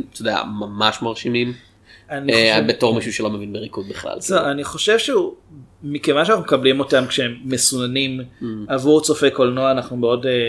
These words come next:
Speaker 2: נהנים מהם, וגם יש לנו את ההקשר שלהם.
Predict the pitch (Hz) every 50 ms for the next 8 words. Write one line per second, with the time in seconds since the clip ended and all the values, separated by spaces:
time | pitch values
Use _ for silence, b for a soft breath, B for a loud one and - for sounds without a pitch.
0 | 113 113 113 113 113 117 117 117 120 123 123 123 123 120 117 120 120 120 117 -
1 | b b b b b b b b - - 135 135 131 135 135 143 143 - 165 156
2 | 151 - 127 120 - - - 160 147 131 123 - - 120 104 104 107 107